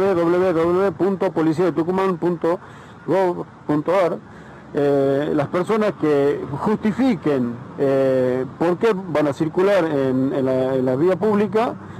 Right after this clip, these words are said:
eh, van a poder tener ese formulario y van a poder circular con total, eh, tranquilidad.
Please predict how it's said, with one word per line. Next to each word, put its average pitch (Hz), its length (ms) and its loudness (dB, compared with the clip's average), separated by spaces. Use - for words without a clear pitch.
eh, 139 500 2
van 147 180 0
a 139 40 0
poder 190 300 2
tener 190 300 2
ese 180 280 0
formulario 202 640 2
y - 20 2
van 147 140 2
a 127 60 -2
poder 151 240 0
circular 165 420 -2
con 147 160 -2
total, 170 400 0
eh, 127 300 0
tranquilidad. 139 560 0